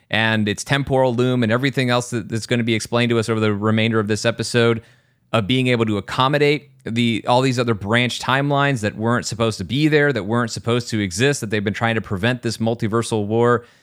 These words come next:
in the first place, and the internal mechanics of the T V A and all the problems that all of these things, all of these things present. It's all still here. It all has to be dealt with. But in order to be around to deal with those problems, here's what we have to fix now. And that, of course,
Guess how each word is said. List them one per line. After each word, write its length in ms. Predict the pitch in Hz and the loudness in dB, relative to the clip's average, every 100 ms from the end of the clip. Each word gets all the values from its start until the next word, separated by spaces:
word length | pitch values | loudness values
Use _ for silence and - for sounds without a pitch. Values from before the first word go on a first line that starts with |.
| _ | _
in 120 | 110 104 | -2 -2
the 60 | |
first 320 | - 139 135 | 2 0 0
place, 280 | - 131 131 | 0 0 2
and 80 | 110 | -2
the 100 | 101 | -4
internal 400 | 151 165 160 147 | -2 0 2 2
mechanics 480 | 139 127 131 131 131 | 0 -2 -2 -2 -2
of 60 | 123 | -4
the 60 | 113 | -4
T 180 | 131 | -2
V 200 | 120 120 | 0 2
A 120 | 117 113 | 4 4
and 80 | |
all 140 | 107 160 | 4 2
the 80 | 147 | 2
problems 400 | 151 135 131 107 | 2 2 0 0
that 80 | |
all 180 | 120 151 | 2 2
of 60 | 139 | -2
these 120 | 123 | -4
things, 220 | 127 113 - | -4 -4 -2
all 160 | 113 135 | 2 2
of 80 | 131 | 0
these 140 | 127 | -2
things 160 | 123 - | -2 -2
present. 360 | 110 113 113 - - _ - | 0 0 0 -6 -20 _ -2
It's 180 | 143 156 | 0 2
all 160 | 180 | 2
still 280 | - 180 170 | 2 2 2
here. 500 | - 170 147 90 73 _ - | 0 0 0 0 -6 _ 0
It 120 | 135 | 2
all 160 | 151 160 | 4 2
has 260 | 156 156 | 0 -2
to 100 | - | -4
be 160 | 143 143 | -4 0
dealt 300 | 135 131 - | 2 2 0
with. 280 | 90 73 - _ _ _ | -6 -8 -14 _ _ _
But 360 | 170 135 120 _ _ _ | 4 4 0 _ _ _
in 140 | 120 131 | 0 2
order 220 | 165 165 | 2 0
to 140 | 147 | -2
be 160 | 123 139 | 0 2
around 720 | 135 160 185 139 110 104 92 | 2 4 4 4 2 -2 -2
to 100 | 139 | -2
deal 260 | 110 127 120 | 0 2 2
with 120 | 113 | 2
those 180 | 113 104 | 0 0
problems, 460 | 127 110 110 107 | 0 2 2 -4
here's 280 | - 147 160 | -2 -2 0
what 120 | 147 | -2
we 120 | 123 123 | -2 0
have 240 | 120 117 | 0 -2
to 60 | 110 | -6
fix 440 | - 110 - - | -4 -4 -4 -8
now. 540 | 101 127 143 104 98 104 | 0 2 2 0 -2 -2
And 180 | 107 107 | 0 2
that, 140 | 113 | 0
of 80 | 110 | 0
course, 400 | - 107 107 | -2 0 0